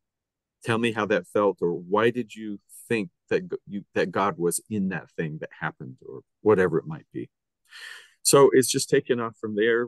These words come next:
We've been able to start doing some topical episodes with panels now. We have one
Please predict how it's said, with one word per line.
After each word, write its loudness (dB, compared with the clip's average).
We've -10
been -8
able -6
to -20
start -6
doing -10
some -14
topical -4
episodes -4
with -14
panels -10
now. -10
We -10
have -8
one -10